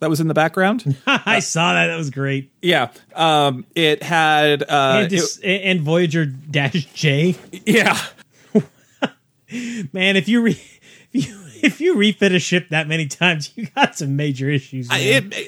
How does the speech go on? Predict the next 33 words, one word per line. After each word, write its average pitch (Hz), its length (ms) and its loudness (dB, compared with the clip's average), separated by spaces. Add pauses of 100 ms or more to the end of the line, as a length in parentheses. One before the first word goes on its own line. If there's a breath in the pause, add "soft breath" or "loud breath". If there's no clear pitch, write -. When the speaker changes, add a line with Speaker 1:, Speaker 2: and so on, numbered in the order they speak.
(140)
Speaker 1:
hey, 311 320 0
man, 175 400 -2
the, 175 340 -2
Speaker 2:
Try 165 120 0
Speaker 1:
the - 40 0
Speaker 2:
to 170 80 0
Speaker 1:
Enter- 226 60 2
Speaker 2:
stretch 262 240 0
that 185 160 0
hull 185 240 2
life 147 280 -2
out, 143 320 -2
you 180 120 0
Speaker 1:
the, 190 100 2
Speaker 2:
know 208 60 2
Speaker 1:
the 214 80 2
Speaker 2:
what 254 120 2
I - 20 4
mean? 311 100 0
Speaker 1:
Enterprise 294 240 0
D 226 260 2
is 190 140 0
not 180 180 -2
the 185 60 -6
same 175 200 -2
ship - 200 -2
class 165 280 -2
as 156 120 -6
the 151 80 0
Enterprise 143 420 -2
E, 123 220 -2
so 120 260 -6
it, 127 220 -4